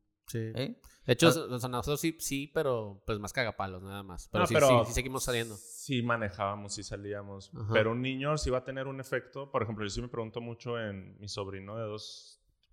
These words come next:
Speaker 3: cuatro años, que no conoce el, lo que es convivir con otros niños, güey.
Speaker 2: ¿Mm?
Speaker 3: O sea, sí, sí está cabrón, güey, ese
Speaker 2: Y va a haber
Speaker 3: pedo,
Speaker 2: muchas
Speaker 3: pero
Speaker 2: dificultades, o sea,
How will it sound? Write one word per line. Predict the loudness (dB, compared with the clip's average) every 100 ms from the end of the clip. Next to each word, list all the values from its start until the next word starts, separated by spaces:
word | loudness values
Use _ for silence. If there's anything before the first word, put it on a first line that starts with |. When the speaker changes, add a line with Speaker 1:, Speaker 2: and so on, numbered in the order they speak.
| _ _ _
Speaker 3:
cuatro | 2 4 4
años, | 2 0 -6 -10 -18 _ _ _ _ _ _ _ _ _
que | -2
no | 0 -2
conoce | -4 -6 -4 -4
el, | -6 -12 _ _
lo | -4 -4
que | -2 -6
es | -6 -10
convivir | -8 -4 -4 -6
con | -8 -10
otros | -12 -14
niños, | -10 -10 -10
güey. | -10 -16 _ _ _ _ -10
Speaker 2:
¿Mm? | -6 -6 -8 _ -14 -6
Speaker 3:
O | -4
sea, | -2 -2 -4 -6
sí, | -2 6
sí | 6
está | 6 0 0
cabrón, | 4 4 2 -2 -6
güey, | -8
ese | -8 -4
Speaker 2:
Y | 6
va | 6
a |
haber | 6
Speaker 3:
pedo, | 2
Speaker 2:
muchas | -2 -4
Speaker 3:
pero | -6
Speaker 2:
dificultades, | -8 -10 -8 0 2 2 -6 -14
o | -10
sea, | -4 -4 -4